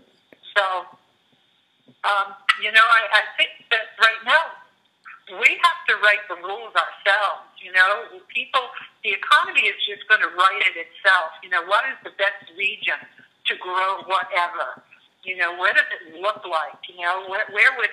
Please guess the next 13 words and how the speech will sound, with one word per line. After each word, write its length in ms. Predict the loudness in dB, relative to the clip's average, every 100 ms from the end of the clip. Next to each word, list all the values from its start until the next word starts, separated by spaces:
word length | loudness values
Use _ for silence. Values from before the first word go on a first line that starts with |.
| 0
hemp 160 | 0 2
grow 240 | 0 0 -4 -4
best 400 | -2 -2 -8 -16
in 80 | -16 -6
California? 880 | -2 -2 -4 -12 -6 -6 -4 -10 -16 -18 -20 -20 -20 _ _ _ _ _ _ _ -12
I 60 |
mean, 160 | -10 -12 0
some 120 | 0 2
people 240 | -2 -4 -6 0
say 280 | 0 0
it 80 | -6
would 160 | -10 -10
be 320 | -8 -8 -10